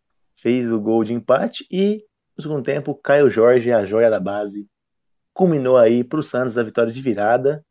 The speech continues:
E o Santos também está classificado pras oitavas de final também com uma bela campanha.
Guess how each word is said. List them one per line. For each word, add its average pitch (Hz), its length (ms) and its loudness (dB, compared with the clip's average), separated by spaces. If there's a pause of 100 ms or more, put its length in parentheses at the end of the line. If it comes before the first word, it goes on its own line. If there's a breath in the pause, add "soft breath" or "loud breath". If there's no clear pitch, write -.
(640)
E 196 380 0
o 277 40 -2
Santos 202 440 -2
também 175 400 -2
está 196 400 -2 (100)
classificado 143 1120 2
pras 131 240 2
oitavas 131 460 2
de - 40 -18
final 117 300 -6
também 113 300 -6
com 135 80 -12
uma 143 160 0
bela 117 280 2
campanha. 117 540 -6